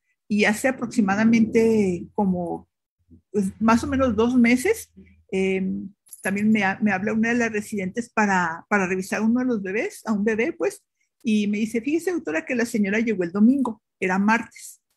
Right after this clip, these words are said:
La señora llegó el domingo en la tarde, dice, "Yo estaba de guardia, la revisé, tiene ahorita treinta y cuatro semanas", dice, "y fíjese, el domingo estaba en anidramia, doctora,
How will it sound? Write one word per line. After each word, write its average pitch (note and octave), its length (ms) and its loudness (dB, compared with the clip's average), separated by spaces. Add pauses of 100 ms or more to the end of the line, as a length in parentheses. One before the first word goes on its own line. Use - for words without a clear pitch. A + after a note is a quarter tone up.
(400)
La G#3+ 120 -4
señora A#3+ 320 0
llegó E4+ 260 2
el A3 80 4
domingo C#4 360 -2
en C#4 60 -2
la B3+ 80 -2
tarde, D#4+ 440 -2
dice, E4 280 -4
"Yo F#3+ 100 -6
estaba C4 280 -4
de C4 120 -4
guardia, A3+ 560 0
la F#3+ 180 2
revisé, F#3 640 -4 (520)
tiene A#3+ 760 6
ahorita G3 400 0
treinta A#3 300 4
y F#3+ 100 -4
cuatro F#3+ 280 -2
semanas", A#3+ 760 0 (560)
dice, G#3+ 400 -2
"y A#3 80 0
fíjese, F4+ 520 0 (140)
el A#3+ 140 6
domingo C#4+ 440 4 (280)
estaba B3+ 540 0
en A#3+ 200 6
anidramia, A3+ 800 0
doctora, - 440 -14